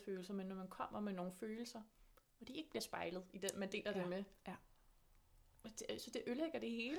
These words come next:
Speaker 1: <laughs> Det er bare sådan, det er det største antiklimaks, der findes.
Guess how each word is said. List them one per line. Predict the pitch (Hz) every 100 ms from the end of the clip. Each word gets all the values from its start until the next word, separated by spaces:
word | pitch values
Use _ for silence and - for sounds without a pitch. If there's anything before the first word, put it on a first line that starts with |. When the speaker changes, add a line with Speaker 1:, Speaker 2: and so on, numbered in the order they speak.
| 392 - -
Speaker 1:
<laughs> | - - - -
Det | -
er | - -
bare | 330
sådan, | - 269
det | 302 330
er | 277
det | 277
største | 285 294 294 247
antiklimaks, | 233 - - - 247 226 - - -
der | 202 -
findes. | 214 202 247 -